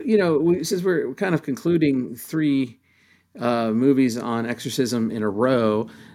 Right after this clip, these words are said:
another fear that is present in, in exorcism stories is the idea that something could possess your will,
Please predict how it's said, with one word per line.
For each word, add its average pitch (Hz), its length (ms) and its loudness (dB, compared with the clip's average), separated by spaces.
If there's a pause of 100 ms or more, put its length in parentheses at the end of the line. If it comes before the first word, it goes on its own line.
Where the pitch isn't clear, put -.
(120)
another 170 440 4
fear 147 560 4
that 120 180 2
is 107 100 4
present 123 480 -2
in, 113 280 -2
in 117 360 -4
exorcism 113 600 -6
stories 120 480 -2
is 113 240 -4
the 120 160 -2
idea 117 580 -2
that - 140 -8
something 120 640 -4
could 104 220 -8
possess 107 560 -4
your 110 340 0
will, 101 420 -2